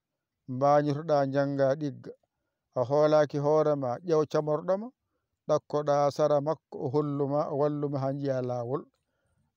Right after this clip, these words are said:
A ɗoyama saggitma, on walluma. Noddu en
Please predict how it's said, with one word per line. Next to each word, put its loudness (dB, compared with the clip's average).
A 0
ɗoyama 2
saggitma, -2
on 0
walluma. 0
Noddu -2
en -2